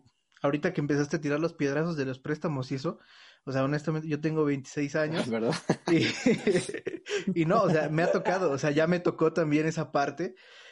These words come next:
Speaker 1: Y realmente yo creo que si alguien me hubiese dicho, "¿Sabes qué? Esto no se, o sea, un préstamo no es para esto, es para aquello", o lo puede, o, créeme que hoy a lo mejor estaría en otra situación también, tanto económica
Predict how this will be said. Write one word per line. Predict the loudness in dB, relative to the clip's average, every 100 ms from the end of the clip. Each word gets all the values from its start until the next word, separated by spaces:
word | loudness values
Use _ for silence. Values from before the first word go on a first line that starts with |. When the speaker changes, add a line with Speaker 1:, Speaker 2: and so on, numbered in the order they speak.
| -6
Speaker 1:
Y | 0 2 2 2 0
realmente | -2 -2 -4 -2 -2 -2 -6 _ _
yo | -8 -2
creo | -2 -2
que | -6
si | 0
alguien | 0 0 -4 -8 _ -10
me | -6
hubiese | -6 -8 -10
dicho, | -14 -6
"¿Sabes | -2 -2 -4
qué? | -6 -4 -4
Esto | -6 -6 -6
no | -6
se, | -6 -6 -6
o | -10 -10
sea, | -2 0
un | 2
préstamo | 0 0 -2 -2
no | -2
es | -2
para | 0 2
esto, | 0 -2 -4 -2 -2
es | -2
para | -6 -8 -8
aquello", | -6 -6 -4 -2 0 0 -2 -14 -20 -20 -4
o | -2
lo | 0 -2
puede, | 0 0 2
o, | -2 -2 -12 -20 _ _ _ _ -4
créeme | -2 -2
que | -4 -2 0 -2 -2
hoy | 0 2 0
a | -2
lo | -2
mejor | -4 -2 -2
estaría | -2 -4 -6 -4 -6 -8 -10 -16 _ _ _
en | -2 0
otra | 2 0
situación | -2 -2 -2 -2 -4
también, | -4 -4 -6 -8
tanto | -6 -6 -4
económica | -6 -2 0 0 0 -4 -4